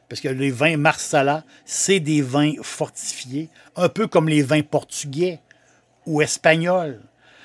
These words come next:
C'est, le jus lui rappelait ce que les Jerez, les Porto ou les Sherry, vous voyez,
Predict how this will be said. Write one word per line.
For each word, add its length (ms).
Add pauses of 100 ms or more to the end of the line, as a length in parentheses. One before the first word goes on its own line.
(140)
C'est, 160
le 240
jus 400
lui 240
rappelait 680 (540)
ce 180
que 540
les 100
Jerez, 540 (720)
les 520
Porto 760 (360)
ou 180
les 280
Sherry, 600
vous 160
voyez, 400